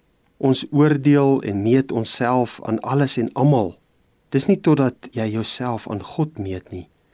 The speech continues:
dat jy besef hoe min en nikszeggings jy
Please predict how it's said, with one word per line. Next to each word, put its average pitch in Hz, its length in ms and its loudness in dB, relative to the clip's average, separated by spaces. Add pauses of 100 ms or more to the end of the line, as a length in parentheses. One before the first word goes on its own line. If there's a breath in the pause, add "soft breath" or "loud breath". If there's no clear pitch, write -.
(120)
dat 107 260 -8
jy 104 240 0
besef - 680 -4
hoe 104 160 -6
min 110 420 2
en 104 160 -6
nikszeggings 101 960 -4
jy 98 80 -6